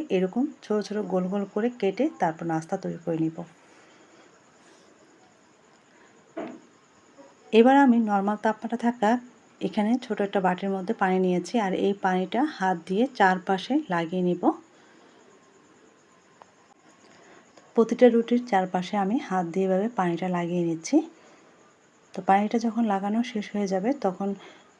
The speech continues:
এখানে পর্যাপ্ত পরিমাণ আলুর পুরটা দিয়ে দিব। আমি মাঝখান সোজা সবগুলো রুটির মধ্যে রেখে দিয়েছি। তো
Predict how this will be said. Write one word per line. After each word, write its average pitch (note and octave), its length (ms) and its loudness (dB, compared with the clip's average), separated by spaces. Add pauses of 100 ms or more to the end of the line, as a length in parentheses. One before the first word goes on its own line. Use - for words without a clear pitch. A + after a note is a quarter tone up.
(180)
এখানে A3 280 0 (140)
পর্যাপ্ত A3 380 2 (120)
পরিমাণ A3+ 320 2 (320)
আলুর G3 280 0
পুরটা G3+ 380 -2
দিয়ে F#3 200 0
দিব। E3+ 140 -2 (2250)
আমি G3+ 160 2 (100)
মাঝখান G3 420 0
সোজা A#3 300 0
সবগুলো F#3+ 400 -4
রুটির F#3+ 260 -2 (1200)
মধ্যে F3+ 400 0
রেখে F3+ 240 -4
দিয়েছি। F3+ 320 -2 (1120)
তো - 40 -4